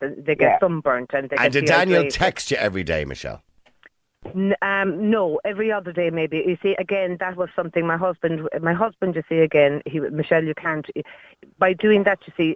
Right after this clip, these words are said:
Speaker 1: uh, like, somebody that, that mentioned this as well, it, um, they're, they're macho when they go out there. They can't be te-, texting and ringing their mammies, you know?
Speaker 3: Yeah.
Speaker 1: But yes,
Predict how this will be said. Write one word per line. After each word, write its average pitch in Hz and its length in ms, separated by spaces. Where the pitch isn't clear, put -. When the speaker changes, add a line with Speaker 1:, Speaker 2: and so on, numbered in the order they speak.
Speaker 1:
uh, 165 40
like, 165 220
somebody 175 260
that, 151 200
that 143 100
mentioned 160 360
this 147 120
as 147 120
well, 147 220
it, 120 160
um, 156 360
they're, 180 240
they're 185 220
macho 175 500
when 151 100
they 156 100
go 165 160
out 165 200
there. 131 140
They 156 100
can't 185 260
be 165 140
te-, - 180
texting 160 380
and 151 100
ringing 156 240
their 139 100
mammies, 135 380
you 147 120
know? 151 220
Speaker 3:
Yeah. 87 120
Speaker 1:
But 175 140
yes, 180 280